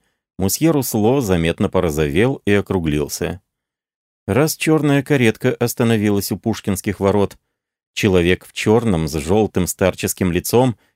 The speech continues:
и с желто-седой, с молодыми глазами, выглянул из кареты.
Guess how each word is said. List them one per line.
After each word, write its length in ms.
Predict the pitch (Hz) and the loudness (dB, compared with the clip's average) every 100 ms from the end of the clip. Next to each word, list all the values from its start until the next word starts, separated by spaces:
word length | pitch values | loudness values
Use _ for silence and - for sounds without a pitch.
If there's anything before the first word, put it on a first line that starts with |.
| - | -6
и 180 | 110 127 | 0 0
с 80 | 80 | 0
желто-седой, 1040 | 80 87 - 92 - 87 110 131 80 - | -2 -2 0 -2 -2 -2 2 2 0 -4
с 140 | - | -6
молодыми 460 | 95 80 78 82 78 | -4 -2 -2 -2 -2
глазами, 600 | 82 82 78 78 73 65 _ _ - | 0 -2 0 -2 -2 -8 _ _ -14
выглянул 680 | 85 98 92 90 87 85 85 | -4 -4 0 0 0 -2 -4
из 160 | 85 - | -8 -6
кареты. 560 | 92 80 71 78 71 | -2 0 -2 -2 -6